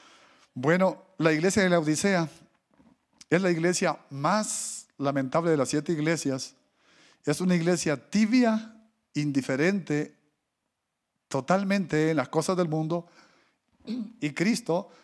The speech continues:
sabe que Cristo en varias de las iglesias que narra, nombramos como la Éfeso, Esmirna, Pérgamo, Tiatira, Sardis, Filadelfia,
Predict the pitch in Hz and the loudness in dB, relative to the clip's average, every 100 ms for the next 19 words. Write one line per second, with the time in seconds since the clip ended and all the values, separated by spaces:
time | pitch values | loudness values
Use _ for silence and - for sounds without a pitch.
0 | - 160 208 190 143 170 - 208 - 143 | -6 -2 0 0 -2 -4 -2 -2 -2 -2
1 | 135 160 180 160 151 131 143 139 175 175 | -2 0 0 -2 -2 -2 -4 -4 -6 -4
2 | 165 135 143 262 - _ _ _ 175 185 | -2 -2 -4 -8 -12 _ _ _ -4 -4
3 | 131 127 131 127 - 131 113 120 135 143 | -2 -2 -2 -6 -8 -4 -2 -2 -2 -6
4 | 127 127 117 113 131 135 123 123 - 131 | -8 -6 -6 -8 -4 -4 -4 -6 -4 -4
5 | 127 117 - 113 123 127 113 - 131 127 | -4 -6 -8 -6 -4 -4 -4 -2 -2 -4
6 | 113 - - _ _ _ _ _ _ - | -10 -12 -18 _ _ _ _ _ _ -6
7 | 120 117 127 131 | -4 -2 -4 -6